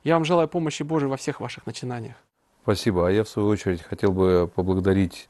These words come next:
Speaker 2: те коммерческие организации и тех инициативных людей, которые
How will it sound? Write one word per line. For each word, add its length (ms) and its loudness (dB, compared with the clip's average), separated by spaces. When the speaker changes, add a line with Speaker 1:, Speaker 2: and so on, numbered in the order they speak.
Speaker 2:
те 300 4
коммерческие 580 0
организации 920 0
и 560 -2
тех 340 -2
инициативных 960 -4
людей, 300 0
которые 680 0